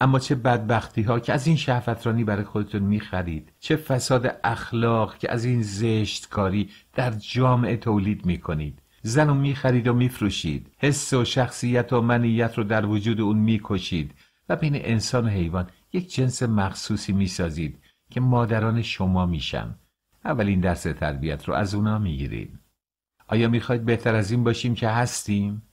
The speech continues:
توقع دارید این زنان با شما در زندگانی شرکت کنند و قابلیت اون رو داشته باشند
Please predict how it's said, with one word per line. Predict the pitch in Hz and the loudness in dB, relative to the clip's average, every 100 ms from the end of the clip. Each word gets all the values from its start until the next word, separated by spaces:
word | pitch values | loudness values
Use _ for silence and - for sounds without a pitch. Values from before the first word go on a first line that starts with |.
| _ _ _ - | _ _ _ -2
توقع | 110 123 131 | 2 2 2
دارید | 120 127 127 | 2 2 2
این | 73 131 | 0 0
زنان | 110 107 117 123 120 | 2 2 2 4 2
با | 110 | 0
شما | - 117 | 0 0
در | 113 110 | 2 2
زندگانی | 92 113 107 104 110 113 | 2 2 2 2 0 0
شرکت | - 107 - 120 117 | 0 -2 0 -2 0
کنند | - 104 104 101 104 107 _ _ _ - | -2 2 2 0 -4 -10 _ _ _ -4
و | 110 | -4
قابلیت | - 120 110 117 120 | 0 0 2 2 0
اون | 127 | 2
رو | 117 | 0
داشته | 107 107 - 120 | 2 0 2 0
باشند | 107 98 104 98 | 0 0 -2 -2